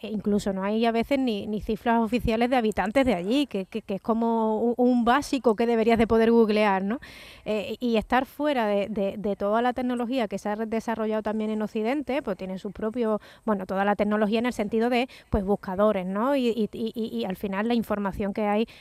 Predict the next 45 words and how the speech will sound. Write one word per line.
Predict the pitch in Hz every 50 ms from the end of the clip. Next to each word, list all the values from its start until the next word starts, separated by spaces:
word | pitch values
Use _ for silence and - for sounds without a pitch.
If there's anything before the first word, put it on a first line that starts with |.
| - -
en | 233 226 220
Internet. | 208 208 - 208 185 196 190 202 - - - - - -
Yo, | - 226 190 220 226 277 339 427 440 269
te, | 262 240 196 196
te | - 208 185
soy | - 220 214 240 269
honesta, | 240 240 262 247 - - 190 180 - - -
me | - 233 226 208
genera | 185 214 202 208 220 262
mucha | 294 311 311 294 - - 277
curiosidad, | 247 277 262 240 247 240 233 - 247 240 247 277 320 339 - - -
más | - 220 220 208 214
allá | 254 240 240 214 208
que | - 214
en | 196 196 196
esas | 202 208 - 262 240
diferencias | 220 262 233 - - 277 269 254 233 208 - - 226 190 180 180 - - - - -
de, | - 220 208 202 196 190 190 190 190 185 185 180 185 190 -
que | -
hablaba | 214 196 202 202 214 226 254
antes | 262 254 - 254 -
Pilo, | - - 220 202 196 185 185
¿no? | 202 233 285 302
Eh, | 277 247 208
económicamente | 190 - 214 202 208 226 240 233 - 240 226 226 240 226 233
se | 220 - 233
ha |
desarrollado | 220 220 - 233 220 220 - 220 220 220
de | 220
una | 220 202
forma | - - 220 214 214 214
más | 202 190 185
barata, | 196 196 196 202 226 262 285 - 311 302 311
probablemente | 302 - 233 208 202 202 220 233 226 214 220 226 233 240 226 - 220 214
a | 208 202
nivel | 202 202 202 208 220 233
de | 233 226
velocidad | 220 214 214 202 - 208 214 220
lo | 233 226
hayan | 214 208 214 208
hecho | 208 208 - - 190
antes, | 185 202 226 240 - 285 277 294 302 - - - - - -
en | - 208 220
menos | 208 220 220 208 -
tiempo, | - 240 233 247 262 247 - 311 330